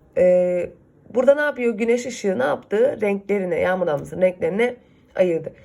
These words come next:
Güneş ışınları yağmur damlasına girerken kırılıyor. Damlanın içinde tam yansıma yapıyor ve damladan çıkarken tekrar kırılıyor. Her rengin kırılması ayrı olduğu için su damlacıkları prizma gibi bütün renkleri birbirinden ayırıyor.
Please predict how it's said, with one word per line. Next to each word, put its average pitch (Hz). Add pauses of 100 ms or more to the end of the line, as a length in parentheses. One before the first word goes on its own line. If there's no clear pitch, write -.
(140)
Güneş 285
ışınları 302
yağmur 247
damlasına 277
girerken 247
kırılıyor. 151 (540)
Damlanın 240
içinde 240
tam 220
yansıma 285
yapıyor 302 (260)
ve 214
damladan 254
çıkarken 170
tekrar 165
kırılıyor. 127 (1800)
Her 311
rengin 269
kırılması 247
ayrı 190
olduğu 269
için 170
su 233
damlacıkları 202
prizma 233
gibi 170
bütün 220
renkleri 160
birbirinden 170
ayırıyor. 277